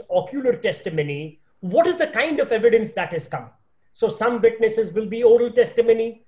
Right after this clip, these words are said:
some witnesses will be totally forensic evidence. So you have to prepare for each and every forensic evidence, each and every oral testimony.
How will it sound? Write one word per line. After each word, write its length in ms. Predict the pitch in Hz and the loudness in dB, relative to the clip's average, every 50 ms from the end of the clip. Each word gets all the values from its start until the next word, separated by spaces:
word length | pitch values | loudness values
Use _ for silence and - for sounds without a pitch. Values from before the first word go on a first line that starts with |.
| _ _ | _ _
some 320 | _ - - 196 208 202 185 | _ -6 -2 -2 0 0 0
witnesses 460 | 196 190 185 196 185 185 196 180 151 | -4 -4 -4 -4 -6 -6 -6 -8 -6
will 140 | 156 190 180 | -6 -6 -6
be 140 | 156 202 - - | -6 -8 -6 -4
totally 420 | 202 185 - 190 190 180 175 180 | -6 -6 -6 -6 -6 -6 -6 -6
forensic 460 | - 185 175 170 170 160 165 160 160 | -4 -2 -2 -2 -2 -4 -6 -6 -6
evidence. 520 | 151 131 127 123 117 - _ _ - _ _ _ _ _ _ _ _ | -6 -8 -8 -12 -14 -18 _ _ -20 _ _ _ _ _ _ _ _
So 120 | - - | -10 -8
you 200 | 220 175 160 269 | -6 -6 -4 -2
have 240 | 277 220 233 240 240 - | -2 0 0 -2 -2 -4
to 60 | 233 | -6
prepare 480 | - - 214 202 208 226 214 208 208 | -4 -4 -4 -2 -2 -2 0 0 -2
for 340 | - - - 208 202 - - - | -4 -4 -4 -4 -4 -4 -6 -10
each 220 | 262 240 190 - | -10 -8 -6 -4
and 120 | 220 190 180 | -2 0 0
every 280 | 165 156 143 165 170 | 0 0 -2 -6 -10
forensic 480 | 151 - 175 165 165 170 170 - 180 180 | -10 -4 -2 -2 -2 -2 -2 -6 -8 -6
evidence, 460 | 202 185 202 214 226 240 240 233 - - _ _ _ _ - | -6 -4 0 2 2 2 0 -2 -14 -20 _ _ _ _ -14
each 200 | 233 220 214 233 | -12 -6 -2 -2
and 120 | 220 214 | -2 -2
every 360 | 196 190 180 185 196 208 - - | -2 -4 -4 -6 -8 -8 -8 -6
oral 260 | 202 175 165 170 165 | -6 -6 -6 -6 -8
testimony. 460 | - 156 135 - - 139 123 117 - | -8 -8 -10 -10 -14 -16 -16 -16 -20